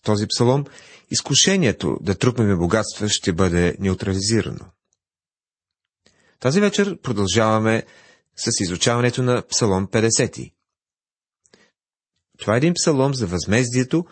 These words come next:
който Бог ще въздаде. Това е първия Асафов псалом. Асаф е бил музикант и един от тримата водачи на хваление в храма. Другите двама били Еман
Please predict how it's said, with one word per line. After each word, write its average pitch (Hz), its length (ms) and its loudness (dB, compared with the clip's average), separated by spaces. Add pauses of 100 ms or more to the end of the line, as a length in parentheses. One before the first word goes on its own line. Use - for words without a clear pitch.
(160)
който 101 320 0
Бог 233 180 2
ще - 180 2
въздаде. 110 520 0 (1040)
Това 87 160 -2
е 87 100 -4
първия 156 460 2 (100)
Асафов 117 640 -4
псалом. 98 420 0 (880)
Асаф 170 320 0
е 170 60 2
бил 151 180 4
музикант 95 720 -2
и 131 120 2
един 127 220 2
от 117 120 -2
тримата 143 340 0
водачи 110 380 0
на 104 100 2
хваление 92 580 2
в 95 160 -2
храма. 90 420 -2 (1160)
Другите 165 360 2
двама 110 280 2
били 92 340 0
Еман 92 440 0